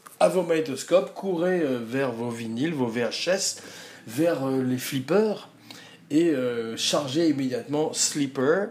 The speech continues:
de Woody Allen, avec Woody Allen, avec la magnifique Diane Keaton, euh, la, mm, petite fille de Buster Keaton. Non, non, pas du tout. Mais elle était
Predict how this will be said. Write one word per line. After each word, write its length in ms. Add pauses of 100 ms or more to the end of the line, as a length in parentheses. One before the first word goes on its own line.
de 140
Woody 280
Allen, 400
avec 380
Woody 200
Allen, 220
avec 260
la 120
magnifique 680
Diane 320
Keaton, 580 (760)
euh, 200
la, 200
mm, 480 (100)
petite 300
fille 220
de 100
Buster 560 (240)
Keaton. 320
Non, 140
non, 80
pas 140
du 140
tout. 240 (840)
Mais 120
elle 100
était 300